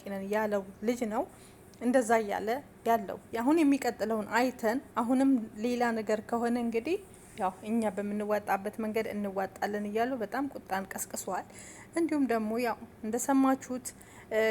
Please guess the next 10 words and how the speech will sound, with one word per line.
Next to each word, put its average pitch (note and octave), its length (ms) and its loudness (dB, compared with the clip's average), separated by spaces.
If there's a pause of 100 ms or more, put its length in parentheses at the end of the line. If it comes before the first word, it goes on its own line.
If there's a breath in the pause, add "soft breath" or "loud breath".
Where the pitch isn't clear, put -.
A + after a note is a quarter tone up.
ጋዜጠኞቹም B3+ 920 4 (320)
እንዳይገቡ A3 600 2
በተከለከሉበት A3 920 -2
ሰዓት G#3+ 280 -4
እነሱም G#3+ 380 -2
"በህግ G#3+ 260 -2
እንጠይቃችኋለን" G3+ 800 -4
እያሉ G3+ 320 -2
ነው። G#3 160 -6
ጋዜጠኞቹም G#3+ 720 -2